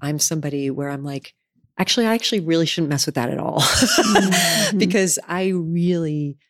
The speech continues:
Speaker 1: ca-, I really don't do well when I mess with that. Like, it really blows my life up in a bad way. So maybe I just treat it like alcohol. And, and I'm like, "I'm just gonna have a great life and I'm gonna get love, affection, and intimacy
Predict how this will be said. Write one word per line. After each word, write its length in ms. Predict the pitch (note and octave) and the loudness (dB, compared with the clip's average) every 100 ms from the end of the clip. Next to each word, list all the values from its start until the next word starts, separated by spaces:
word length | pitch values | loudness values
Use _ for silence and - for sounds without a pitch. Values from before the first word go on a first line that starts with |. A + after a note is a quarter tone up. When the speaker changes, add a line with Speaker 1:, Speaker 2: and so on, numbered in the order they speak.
| _ _ _ | _ _ _
Speaker 1:
ca-, 200 | - - | -10 -8
I 160 | C#3 D#3 | -4 -4
really 320 | D3+ D#3+ D#3 | -2 0 -2
don't 180 | D3+ C#3+ | -2 -6
do 140 | D#3 C#3 | -4 -4
well 360 | C#3 C#3 B2+ D3 | -6 -10 -14 -6
when 140 | D3 | -6
I 80 | C#3 | -4
mess 260 | C#3 C3 | -8 -10
with 100 | - | -10
that. 140 | C3+ - | -12 -6
Like, 140 | C#3+ | -6
it 80 | C#3 | -4
really 180 | D3+ D3 | -4 -4
blows 280 | D3 C#3+ C3+ | -4 -6 -4
my 120 | C#3 | -6
life 280 | C#3 C#3+ - | -8 -12 -10
up 220 | C#3+ - | -12 -8
in 80 | C#3+ | -8
a 40 | |
bad 220 | C3 C3+ C3 | -4 -4 -4
way. 160 | C#3 | -2
So 200 | C3+ - | 0 0
maybe 500 | D3 D#3 D#3 D#3+ D3+ | -2 -2 0 0 0
I 140 | D3+ C#3+ | -2 -2
just 220 | C#3+ - | -2 -2
treat 220 | - C3+ | -4 -4
it 160 | C#3+ - | -4 -6
like 260 | C#3 C3+ - | -6 -6 -6
alcohol. 540 | B2+ C3 - - - - _ | -6 -6 -8 -10 -12 -14 _
And, 300 | C#3+ C#3 C3+ - | -4 -2 -4 -6
and 120 | C#3+ C#3 | -6 -4
I'm 140 | C3+ | -4
like, 180 | C#3 C3+ _ - | -4 -6 _ -4
"I'm 80 | C#4 | -2
just 160 | - | 0
gonna 140 | D#4+ C4+ | 2 2
have 80 | A3 | 0
a 20 | |
great 220 | F3 D#3 | -2 -4
life 320 | D3 C#3+ - - _ D#3+ | -2 -6 -6 -18 _ -4
and 100 | D#3 | -2
I'm 80 | |
gonna 140 | D#3+ D3+ | -2 -2
get 280 | D3 D3+ - | -2 -2 -2
love, 420 | C#3+ C#3+ C#3 - - - - _ _ | -4 -4 -6 -10 -18 -20 -20 _ _
affection, 760 | D#3 D3+ D3 - C#3 C3+ C3 B2 - - _ _ | -2 0 0 -2 -2 -4 -8 -10 -18 -20 _ _
and 200 | D3 C#3+ | -2 0
intimacy 840 | D3+ C#3+ - C#3 - C3+ C3 C3 | 0 0 0 -2 0 -2 -2 -4